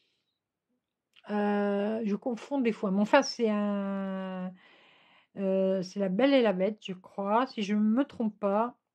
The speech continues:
Ouais, je crois que c'est La Belle et la Bête. Et ils l'ont sorti en dix-huit C T.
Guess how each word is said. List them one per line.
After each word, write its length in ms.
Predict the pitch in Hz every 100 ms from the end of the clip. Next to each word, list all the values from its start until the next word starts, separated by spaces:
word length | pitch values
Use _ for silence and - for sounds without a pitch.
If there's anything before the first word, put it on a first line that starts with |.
| _ _ _ _ _ _ _ 214 214
Ouais, 260 | 185 196 208
je 100 | -
crois 140 | 226
que 80 | -
c'est 100 | 220
La 80 | 196
Belle 200 | 247 269
et 60 |
la 100 | 240
Bête. 340 | 196 214 - _ _ - - -
Et 220 | 240 247
ils 220 | 226 196
l'ont 160 | 208 240
sorti 440 | - 208 _ 247
en 120 | 220 180
dix-huit 520 | 185 226 220 262 -
C 240 | - 233
T. 300 | 220 190 185